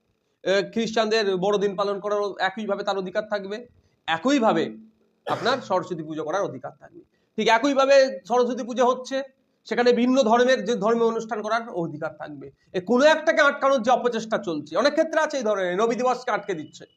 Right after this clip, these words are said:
করতে দেবে না। নবী দিবসকে কেন্দ্র করে হাওড়া জেলায় বছর আটেক আগে বিশাল একটা ঘট-, তেহট্ট কাটরা সম্ভবত ওখানে একটা ঘটনা ঘটেছিল, একটা সাম্প্রদায়িক দাঙ্গা হয়ে গেছিল, ওটাও অন্যায় হয়েছে, তো ওটারও আমরা বিরোধিতা করছি।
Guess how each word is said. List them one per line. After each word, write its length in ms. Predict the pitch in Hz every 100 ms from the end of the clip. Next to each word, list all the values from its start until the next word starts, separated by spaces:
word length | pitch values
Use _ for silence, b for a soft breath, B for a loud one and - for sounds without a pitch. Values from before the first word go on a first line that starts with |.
| _ _
করতে 180 | 208 202
দেবে 200 | 160 147
না। 100 | 139 123 - _ _ _ _ -
নবী 160 | 214 254
দিবসকে 320 | 277 277 277
কেন্দ্র 260 | 269 269 269
করে 360 | 269 269 226 - 196
হাওড়া 220 | 226 254
জেলায় 300 | 262 254 214
বছর 300 | 196 220 254 190 170 _ _ _ _ -
আটেক 280 | 202 247 247
আগে 200 | 233 220
বিশাল 280 | 254 277 254
একটা 200 | 247 247
ঘট-, 220 | 214 185 208
তেহট্ট 320 | 240 240 233
কাটরা 340 | 240 226 240 233
সম্ভবত 380 | 214 214 190
ওখানে 220 | 196 190 190
একটা 180 | 185 170
ঘটনা 260 | 170 180
ঘটেছিল, 300 | 165 165 165
একটা 140 | 147 196
সাম্প্রদায়িক 420 | 226 226 226 214
দাঙ্গা 240 | 185 180 165
হয়ে 140 | 147
গেছিল, 180 | 143 139 _ _
ওটাও 260 | 294 330 403
অন্যায় 300 | 349 240 156
হয়েছে, 180 | 127 147
তো 60 | 156
ওটারও 200 | 233 339
আমরা 180 | 339 294
বিরোধিতা 360 | 220 175 147
করছি। 280 | 135 131 -